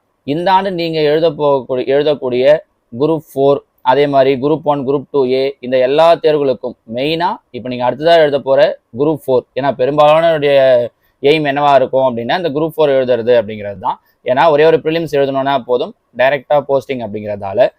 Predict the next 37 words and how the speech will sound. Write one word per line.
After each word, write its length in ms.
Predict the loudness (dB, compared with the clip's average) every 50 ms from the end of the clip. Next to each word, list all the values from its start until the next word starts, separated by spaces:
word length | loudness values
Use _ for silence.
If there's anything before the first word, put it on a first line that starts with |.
| _ _ _ _
So 60 | -4 -2 -2 0
இந்த 100 | 0 -2 -2 0
குரூப் 240 | 0 0 0 0 -2
ஃபோர் 220 | 0 2 2 2 2
எக்ஸாமை 360 | 0 0 -2 -2 0 0 -2 -2 -2
மைண்ட்ல 300 | -2 -2 0 0 2 0
வச்சு 180 | 0 -2 -4 -4 0
தான் 140 | 0 0 -2 -4 _ _ _ _ _ 0
தொடர்ச்சியா 380 | 0 0 -2 -2 -2 0 0 0
இனி 100 | 0 0 -2 0
வரக்கூடிய 340 | 0 -2 -2 -2 -2 -2 -2 0 -2
நாட்கள்ல 400 | -4 -4 -2 -4 -2 0 2 0 0 0 -4 _ _ _ _ _ -4
நம்ம 160 | -4 -2 0 0
டெய்லியும் 420 | 2 2 2 0 -2 -4 -6 -8 -6 _
காலையில 340 | 0 2 2 2 2 2 0 0 -2 -4 _ _ _ -6
இந்த 80 | -4 -4 0
முறை 120 | 0 -2 0 0 -2
பத்து, 220 | -2 -2 -2 -2 -2
பத்து 180 | -2 -2 -2 -4 -2
கேள்விகள் 280 | -2 0 2 0 0 0 -2
பார்க்க 220 | -4 -4 -4 -6
போறோம். 180 | -6 -8 -8 -10 _ -2 2
லாஸ்ட் 240 | 2 2 2 _ 0
இயர் 140 | 0 0 2 0
பார்த்தது 220 | 0 0 2 2 2 2
ஐந்து, 180 | 2 0 0 -2
ஐந்து 160 | -2 -2 -4
கேள்விகள் 240 | -4 -4 -2 -2 -2
வச்சு 140 | -4 -4 -4 -4
பார்த்திருந்தோம். 420 | -4 -4 -4 -10 -8 -8 -8 -8 _ _ _ _ _ _ -8
இந்த 180 | -6 -4 -2 -2
முறை 140 | 0 -2 -2 -2 -2
தினசரி 360 | -4 -4 -4 -4 -4 -4 -4 -4 -4
தொடர்ச்சியா 420 | -4 -4 -4 -6 -6 -6 -6 -6 -6 -12 _ _ _ _ _ -2
பத்து 260 | -2 -2 -2 _ -4 -2 0
கேள்விகள், 340 | -2 0 0 -2 -2 -4 -6 _ _ _ _ _ _
டெய்லியும் 460 | 2 2 2 2 2 -2 -4 -6 -2